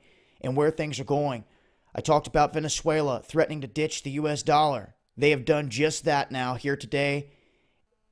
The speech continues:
And I believe big things are gonna spark with Venezuela. It's only a matter of time. You saw what happened with Saddam Hussein, Gaddafi. Now he has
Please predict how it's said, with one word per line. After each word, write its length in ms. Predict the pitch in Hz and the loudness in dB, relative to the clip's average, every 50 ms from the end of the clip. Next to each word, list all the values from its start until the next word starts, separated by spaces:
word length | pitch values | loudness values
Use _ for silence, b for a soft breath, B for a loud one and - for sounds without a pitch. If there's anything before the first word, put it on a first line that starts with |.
| _ | _
And 220 | 143 143 135 131 - | -4 -2 -2 -2 0
I 180 | 123 143 156 | 2 2 2
believe 320 | 147 147 143 143 139 113 101 | 2 0 -2 -2 -4 -2 0
big 220 | 156 156 156 156 | 0 0 0 -2
things 380 | - 165 156 156 143 135 - - | -4 -6 -4 -4 -6 -6 -6 -6
are 60 | 131 | -4
gonna 140 | 135 127 127 | -4 -6 -6
spark 540 | - - - - 151 143 131 131 - - - _ | -6 -6 -2 0 2 2 2 -2 -6 -16 -20 _
with 200 | _ 131 135 98 | _ -4 -4 0
Venezuela. 680 | - 147 135 135 - - 131 143 139 131 120 110 95 - - | 0 0 0 0 -4 -4 -4 -4 -4 -4 -4 -6 -8 -8 -10
It's 160 | 123 - - | -8 -6 -4
only 160 | 143 139 131 | -4 -4 -4
a 40 | 123 | -4
matter 300 | 127 135 143 151 143 135 | -4 -4 -4 -2 -2 -4
of 80 | 127 123 | -6 -4
time. 480 | - 165 160 165 170 170 170 165 151 b b b b b b | -2 0 0 2 0 0 -2 -4 -8 b b b b b b
You 80 | 120 | -8
saw 180 | 110 - 165 143 | 0 2 2 2
what 140 | 139 143 135 | 4 2 2
happened 260 | 139 139 135 139 131 | 0 0 0 -2 -4
with 100 | 131 131 | -4 -4
Saddam 360 | - - - 147 135 139 131 | -6 -4 -2 -2 -2 0 -2
Hussein, 520 | 131 127 - - 180 165 160 156 156 147 - b b b b | -2 -4 -2 -2 -2 -2 -2 -4 -6 -8 -12 b b b b
Gaddafi. 600 | _ 143 123 233 214 156 160 160 - 165 151 147 139 b b b b b b b b b b b | _ -2 2 4 4 4 2 2 0 -2 -2 -4 -8 b b b b b b b b b b b
Now 240 | 131 131 135 135 127 | -4 -2 0 -2 -2
he 300 | - 107 - 156 143 143 | -4 -6 -6 -4 -2 -2
has 200 | 135 120 - | -2 -2 -6